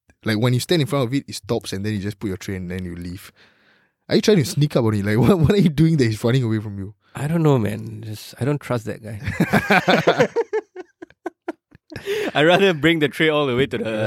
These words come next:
Speaker 1: Right,
Speaker 2: <laughs> counter.
Speaker 1: right, right, right, right, right.
Speaker 2: Because it's always moving, moving. Then I'm like, "Fuck, I look like a fool
Speaker 1: Right.
Speaker 2: trying to chase
Speaker 1: Right.
Speaker 2: it." But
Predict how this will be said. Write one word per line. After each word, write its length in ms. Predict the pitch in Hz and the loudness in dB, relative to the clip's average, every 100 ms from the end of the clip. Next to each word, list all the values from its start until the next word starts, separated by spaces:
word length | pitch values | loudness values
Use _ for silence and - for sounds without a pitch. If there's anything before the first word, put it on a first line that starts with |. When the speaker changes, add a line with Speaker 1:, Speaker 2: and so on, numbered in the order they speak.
| 131 | 2
Speaker 1:
Right, 260 | 175 135 123 | 2 4 4
Speaker 2:
<laughs> 80 | 196 | 4
counter. 320 | 131 120 - | 2 0 0
Speaker 1:
right, 220 | 156 127 | 2 2
right, 260 | 139 123 113 | 2 0 -4
right, 60 | |
right, 260 | 107 107 107 | -4 -8 -8
right. 220 | 104 107 - | -10 -10 -10
Speaker 2:
Because 220 | - 254 165 | -4 -2 -4
it's 80 | 139 | -4
always 240 | 185 175 | -2 0
moving, 320 | 131 135 147 | 0 -2 -2
moving. 260 | 120 131 110 | -4 -6 -8
Then 140 | 131 | -10
I'm 100 | 110 | -12
like, 140 | 101 101 | -14 -16
"Fuck, 160 | - - - - - _ _ - - _ | -18 -20 -20 -20 -20 _ _ -20 -20 _
I 80 | 123 | -2
look 140 | 151 190 | 2 2
like 120 | 117 | 0
a 40 | - | 0
fool 340 | 165 196 190 | 4 6 6
Speaker 1:
Right. 240 | 101 80 - _ | 2 -8 -16 _
Speaker 2:
trying 180 | - 131 | -6 -4
to 80 | - | -4
chase 300 | 120 117 - | -4 -6 -8
Speaker 1:
Right. 80 | |
Speaker 2:
it." 80 | 151 | -8
But 180 | 104 73 | -8 -8